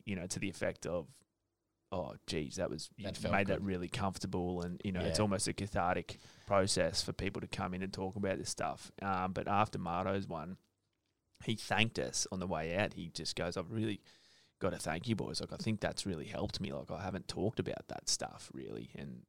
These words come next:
Speaker 1: whatever
Speaker 2: Yeah.
Speaker 1: just happened there, I just did. So, like, <coughs> thanks for helping me." And so that's, that's really cool. And,
Speaker 2: Mm.
Speaker 1: and there's the power of conversation right there. Like, that
Speaker 2: Yeah.
Speaker 1: just shows what the whole thing is all about, like, how important it is to have. And 'cause there's also something about when you're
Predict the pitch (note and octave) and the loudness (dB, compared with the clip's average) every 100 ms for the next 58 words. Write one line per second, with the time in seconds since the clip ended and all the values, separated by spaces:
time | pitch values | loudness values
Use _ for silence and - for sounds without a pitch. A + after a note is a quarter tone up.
0 | _ G2 F#2+ F#2 F#2 - G#2+ - F#2 F#2+ | _ 2 6 8 8 8 4 4 0 2
1 | A2 G2 G#1 F2 E2+ - - G2 - - | 4 4 2 -4 -4 -4 0 2 2 0
2 | E2 E2+ E2 - - - - - - G2 | 0 2 0 -2 -10 -16 -20 -2 2 4
3 | F2+ - F2+ F#2 G#2 G2+ F#2 G2+ A2 A#2 | 2 -4 -2 -2 0 0 2 4 8 10
4 | A#2+ - - - - - - - - A#2 | 8 4 0 -8 -20 -20 -20 -4 2 6
5 | A#2+ G2+ - A2 F#2+ B2 B2+ C#3 C#3+ C3 | 6 2 2 2 6 10 12 12 12 12
6 | A#2 - A#2+ A2 A2+ G#2+ G2 - E2 - | 12 12 12 12 8 4 4 2 0 -2
7 | F#2+ D2+ - - - G2+ G2+ D2+ - - | -4 -4 -4 -4 -2 2 4 4 0 4
8 | - G#2+ F#2 F#2+ - F#2 G2 G2+ F#2 G#2 | 8 8 6 2 0 0 4 4 4 2
9 | G2 F#2 E2+ D2 A1 - - D#2+ - G2 | -2 0 0 0 -2 -4 -6 -8 0 4
10 | F#2 F2+ F#2 G2+ - F#2 F#2 F2 E2+ - | 4 4 2 0 0 0 0 -2 -4 -4
11 | F#2 F2+ F#2+ B2+ C3 C3+ C3 B2 - D3+ | -2 -2 2 4 6 6 6 4 6 6
12 | - G2 - A2+ G#2 G#2+ G2 F#2+ F#2+ G2+ | 6 4 4 2 2 -2 0 0 0 0
13 | G2+ F#2+ | 0 -2